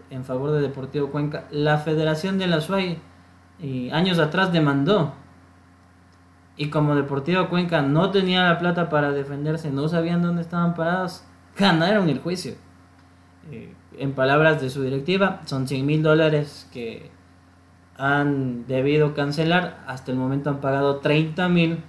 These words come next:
Se encuentran en, en proceso de, de cancelar. Pero ¿qué es lo que pasa? Al veinte veintiuno les dicen, "Hay una diferencia". Deportivo Cuenca meses atrás dice,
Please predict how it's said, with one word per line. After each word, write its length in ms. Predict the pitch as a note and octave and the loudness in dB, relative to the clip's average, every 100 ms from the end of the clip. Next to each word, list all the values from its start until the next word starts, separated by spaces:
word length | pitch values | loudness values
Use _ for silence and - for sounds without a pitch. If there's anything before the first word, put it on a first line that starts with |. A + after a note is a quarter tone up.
| - - - - - _ _ - | -20 -20 -20 -20 -20 _ _ -18
Se 120 | C3 | -12
encuentran 480 | B2+ C#3 C3+ C#3 B2 | -4 -4 0 0 0
en, 200 | A#2+ B2 | -4 -6
en 140 | B2 | -6
proceso 580 | B2+ B2 B2 C3+ C3+ B2+ | -4 -4 -4 -4 -2 -2
de, 200 | A2+ - - - - - | -2 -6 -18 -20 -20 -20
de 140 | - C3+ | -12 -4
cancelar. 560 | D3+ D3 E3 G#3 A3 G3+ | -2 -2 0 0 0 2
Pero 220 | D3+ D3 | 0 2
¿qué 80 | F3 | 2
es 80 | |
lo 100 | F3 | 2
que 120 | D3+ D3 | 2 2
pasa? 360 | D3+ D3+ A#2+ - - - - | 0 -2 -6 -12 -20 -20 -10
Al 140 | C3+ | -2
veinte 340 | C#3 E3+ F3+ F#3+ | 0 0 0 0
veintiuno 460 | E3 D#3 G3 G#3 | 0 0 0 0
les 180 | F#3 C#3 | 0 -2
dicen, 480 | C3 C3+ C3 A#2 G#2+ - D#3 - - - - - _ _ - | -4 -6 -8 -12 -14 -16 -18 -18 -20 -20 -20 -20 _ _ -4
"Hay 160 | G#3+ | 0
una 180 | A3 G3+ | 2 2
diferencia". 640 | E3 D3 C#3+ C3 B2 A#2 A2+ - - - - - - - - - _ _ _ - | 2 2 0 0 -2 -6 -12 -18 -20 -20 -20 -20 -20 -20 -20 -20 _ _ _ 0
Deportivo 600 | D3+ C#3+ C#3+ - D#3+ D3+ | 0 0 -4 0 0 2
Cuenca 600 | D#3 D3+ D3+ D3 C#3 - | 2 2 2 2 2 -2
meses 340 | C#3 D3 D#3 | -4 -4 -4
atrás 360 | C#3+ C3+ D#3 D3+ | -4 -4 -2 -2
dice, 420 | C#3 B2+ B2 A#2 | -2 -8 -12 -14